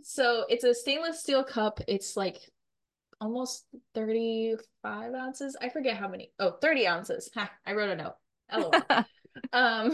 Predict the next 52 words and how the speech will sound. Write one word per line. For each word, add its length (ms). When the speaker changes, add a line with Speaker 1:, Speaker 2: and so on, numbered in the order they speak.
Speaker 1:
<laughs> 120
so 220
I 140
use 260
it 140
almost 280
every 280
day. 200
It 80
comes 240
with 140
a 60
stainless 420
steel 240
straw, 640
a 100
lid. 420
So 180
if 100
you 220
don't 160
like 160
straws, 480
you 60
can 180
use, 280
like, 380
um, 480
you 100
could, 160
like, 180
what's 180
that 200
called 220
when 120
you, 200
you 100
slurp 340
it, 160
I 80
guess. 380
<laughs> 120
I 680
don't 100
know. 140
Speaker 2:
<laughs> 60
Speaker 1:
Sorry 340
for 140
slurping 480
in 120
your 180
ears. 680